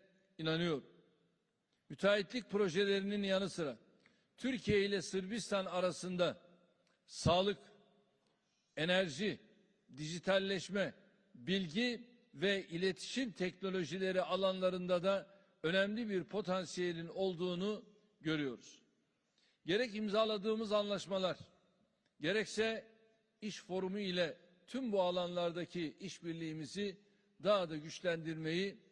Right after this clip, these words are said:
hedefliyoruz. Değerli katılımcılar, salgın sürecinde tüm dünyada büyük darbe alan turizm sektörünün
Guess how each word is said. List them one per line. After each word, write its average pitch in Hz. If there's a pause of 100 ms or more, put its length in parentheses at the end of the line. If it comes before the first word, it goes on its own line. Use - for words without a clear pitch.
(280)
hedefliyoruz. 143 (880)
Değerli 214
katılımcılar, 170 (800)
salgın 208
sürecinde 175 (800)
tüm 247
dünyada 202
büyük 214
darbe 190
alan 190 (400)
turizm 202
sektörünün 185